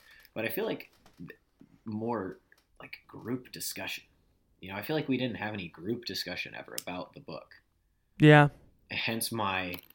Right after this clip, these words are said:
Speaker 1: tortured soul desiring to read Intro to Mud Wrestling, because at least that's something I could talk to the boys about, you know?
Speaker 2: Really sink my teeth into.
Speaker 1: Rip open
Speaker 2: I know
Speaker 1: a
Speaker 2: my,
Speaker 1: cig
Speaker 2: my
Speaker 1: and
Speaker 2: freshman,
Speaker 1: just
Speaker 2: my
Speaker 1: figure that
Speaker 2: freshman
Speaker 1: out.
Speaker 2: English teacher,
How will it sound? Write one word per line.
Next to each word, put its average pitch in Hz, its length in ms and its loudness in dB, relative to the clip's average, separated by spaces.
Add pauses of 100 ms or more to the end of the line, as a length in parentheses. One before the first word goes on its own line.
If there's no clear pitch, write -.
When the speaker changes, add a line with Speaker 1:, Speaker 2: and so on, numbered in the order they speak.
(220)
Speaker 1:
tortured 117 540 -2
soul 90 600 -2
desiring 95 440 -4
to 95 140 -8
read 90 460 -8
Intro 90 320 -8
to 87 120 -10
Mud 87 300 -8
Wrestling, 71 460 -12
because 92 240 -12
at 98 100 -10
least 131 180 0
that's 127 200 -6
something 95 240 -10
I 87 60 -6
could 90 220 -12 (400)
talk - 260 -4
to 180 60 -10
the 165 60 -2
boys 127 320 -2
about, - 300 -10
you 95 80 -8
know? 110 180 -4
Speaker 2:
Really 156 180 0
sink - 240 -4
my 131 120 -2
teeth 156 260 -4
into. 131 240 -4
Speaker 1:
Rip 135 240 2
open 170 140 6
Speaker 2:
I 180 40 12
know 190 80 10
Speaker 1:
a 180 40 8
Speaker 2:
my, 190 240 12
Speaker 1:
cig 127 140 8
Speaker 2:
my 175 120 8
Speaker 1:
and 185 80 4
Speaker 2:
freshman, 190 420 2
Speaker 1:
just 123 200 -2
Speaker 2:
my 151 100 4
Speaker 1:
figure - 160 4
that 190 60 4
Speaker 2:
freshman 175 180 0
Speaker 1:
out. 147 60 0
Speaker 2:
English 139 260 0
teacher, 131 640 -4